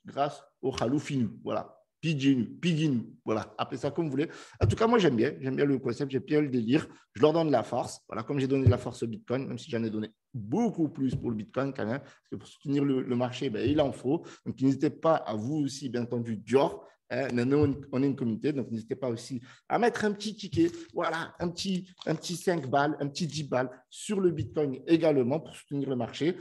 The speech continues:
avec les autres altcoins, même coin. Là, on a un même coin, un token avec utilité comme je les aime. Alors, si vous avez aimé cette vidéo, mettez un petit pouce bleu, commentez. Je rappelle qu'il y a un giveaway de, euh, cent dollars sur cette vidéo,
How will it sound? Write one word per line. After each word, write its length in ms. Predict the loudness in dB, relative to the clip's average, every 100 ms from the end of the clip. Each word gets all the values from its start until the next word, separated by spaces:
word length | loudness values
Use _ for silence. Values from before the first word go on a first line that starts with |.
| -10 -14 -4
avec 280 | 0 0 2
les 100 | 2
autres 280 | 2 -2 -10 _
altcoins, 580 | -2 -2 0 2 4 0 -8 -8
même 280 | 2 4 4
coin. 260 | 4 4 2 -4
Là, 160 | -4
on 120 | -4
a 200 | -4 -6 _ _ 0
un 100 | 2
même 240 | 2 0
coin, 220 | 0 0 -2
un 80 | -4
token 380 | -2 0 0 0
avec 220 | -4 -4
utilité 500 | -6 -8 -6 -4 -4 -10 _ _ _
comme 400 | 4 6 6 -2 -14 -8
je 200 | 4 8
les 220 | 10 8
aime. 120 | 2 -4 -14 -10
Alors, 140 | -6
si 80 | -2
vous 80 | 2
avez 160 | 4
aimé 240 | 4 2 -2
cette 180 | -4
vidéo, 260 | 0 6 6
mettez 280 | 6 4 4
un 80 | 2
petit 160 | -6
pouce 200 | -10 -4
bleu, 220 | 4 4 4 -20 _
commentez. 400 | 4 4 6 4
Je 120 | 4 0
rappelle 300 | -2 -2 0
qu'il 120 | 0
y 40 |
a 20 |
un 40 | 0
giveaway 680 | 0 0 4 6 4 -2 -14 _
de, 540 | 4 8 8 6 -8 -12 -4
euh, 200 | -2 -2
cent 260 | 0 0
dollars 480 | 4 6 6 4 -2
sur 180 | -14 -8
cette 220 | -8 -4
vidéo, 480 | -2 2 2 2